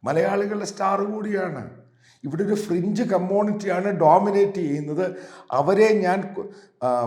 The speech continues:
മുഖം കറപ്പിക്കാൻ പ-, പറ്റില്ല, അതുകൊണ്ട് ഞാൻ പോകുന്നില്ല എന്നുള്ള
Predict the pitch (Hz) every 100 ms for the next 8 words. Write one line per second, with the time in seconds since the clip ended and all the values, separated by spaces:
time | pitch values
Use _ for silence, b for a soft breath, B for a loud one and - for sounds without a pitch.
0 | 113 123 139 202 208 190 196 180 170 170
1 | 165 - - 135 - 196 147 127 165 139
2 | 147 202 208 208 202 208 - 190 196 208
3 | 185 160 180 185 - B B 151 165 190